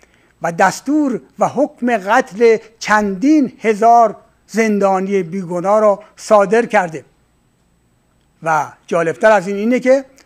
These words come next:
آقای پور محمدی، مصطفی پور محمدی، باید تبریک گفت به آقای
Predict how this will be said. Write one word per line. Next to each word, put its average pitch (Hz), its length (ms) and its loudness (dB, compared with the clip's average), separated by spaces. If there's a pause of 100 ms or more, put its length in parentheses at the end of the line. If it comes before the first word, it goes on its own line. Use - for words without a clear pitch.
(160)
آقای 180 420 0
پور 190 280 -8
محمدی، 139 680 -10
مصطفی 185 400 -8
پور 170 180 -10
محمدی، 139 640 -12 (220)
باید 170 300 -4
تبریک 196 400 -2
گفت 233 160 0
به 233 80 0
آقای 196 480 2